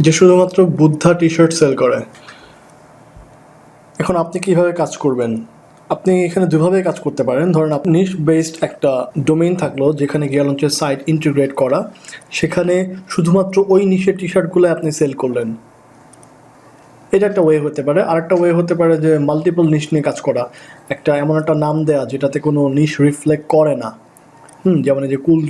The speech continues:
টি আমি এক্সাম্পল দিয়েছি, ইউএসটিজ ডট কম, অথবা এমন একটা ওয়ার্ড যেটা আসলে in general কোনো মিনিং নেই, এরকম একটা, মানে, যেমন বাজিঙ্গা,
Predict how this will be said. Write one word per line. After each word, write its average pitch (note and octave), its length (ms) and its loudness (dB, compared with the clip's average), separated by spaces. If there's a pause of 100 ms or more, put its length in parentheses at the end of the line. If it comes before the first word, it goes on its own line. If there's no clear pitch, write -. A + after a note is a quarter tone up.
টি C#3+ 260 2
আমি C#3 220 -2
এক্সাম্পল C3+ 500 -4
দিয়েছি, C3+ 300 -2
ইউএসটিজ C3 640 -2
ডট A#2+ 180 -2
কম, A#2+ 240 -4 (800)
অথবা E3 440 0
এমন E3+ 300 0
একটা E3+ 120 -2
ওয়ার্ড D#3+ 460 0
যেটা D#3 260 2
আসলে D#3 300 -2
in D#3+ 160 2
general E3+ 400 2
কোনো E3+ 160 0
মিনিং D#3+ 360 2
নেই, C3 260 -2 (500)
এরকম D#3+ 260 0
একটা, D3+ 400 0
মানে, C3+ 200 -4
যেমন C#3 200 2
বাজিঙ্গা, C3+ 760 -2